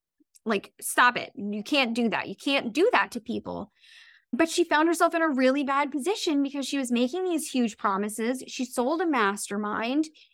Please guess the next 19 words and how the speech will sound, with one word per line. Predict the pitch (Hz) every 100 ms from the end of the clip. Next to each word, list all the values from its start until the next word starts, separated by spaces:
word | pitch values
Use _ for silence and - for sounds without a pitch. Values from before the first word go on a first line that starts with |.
| _ -
and | 269 269 262 254 -
I | 247
had | 320 339
to |
coach | 320 311 285
her | 285
multiple | 285 262 254 277 285 285
times | 277 277 381 440 370
because | 330 330 302
the | -
people | - 320 320
in | 160 320
her | 294 330
mastermind | 294 285 440 - 302 254 233 247 294 349 - _ _ _ _
were | 269 285
hijacking | - 294 311 403 339 277 247 269 262 262
their | 254
group | 214 233 359 466 -
calls | - 226 202 208 254 277